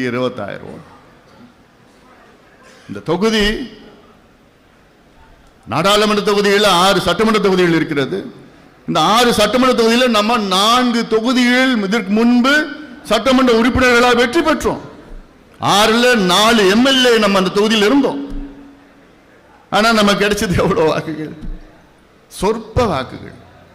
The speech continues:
சரி, திமுக ஐந்நூறு ரூபாய் கொடுத்தான், அண்ணா திமுக ஐந்நூறு ரூபாய் கொடுத்தான். ஆனாலும் நம்ம வாக்குகள், நம்முடைய உழைப்பு, அது எங்க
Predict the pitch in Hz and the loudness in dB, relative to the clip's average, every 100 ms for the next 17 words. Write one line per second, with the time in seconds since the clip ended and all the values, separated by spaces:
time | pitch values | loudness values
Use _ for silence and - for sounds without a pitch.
0 | - - - - - - 226 254 190 - | -20 -20 -20 -20 -18 -4 0 0 -2 -4
1 | - - - 185 214 214 220 214 208 208 | -18 -20 -6 0 0 0 0 2 2 2
2 | 208 233 220 214 240 226 226 233 220 226 | 2 2 2 0 0 2 2 2 0 2
3 | 214 214 208 226 220 214 196 139 - - | 2 2 2 2 0 -2 -4 -4 -12 -18
4 | - - - _ _ _ _ _ - 262 | -16 -16 -18 _ _ _ _ _ -2 2
5 | 269 277 285 247 247 254 214 262 277 269 | 2 2 2 2 2 2 2 2 0 0
6 | 269 196 165 175 240 247 226 208 233 311 | 0 0 -2 -2 0 2 2 2 2 0
7 | - 262 190 - - - - - _ - | -2 -2 -2 -2 -10 -18 -20 -20 _ -8
8 | 220 269 320 | -2 0 2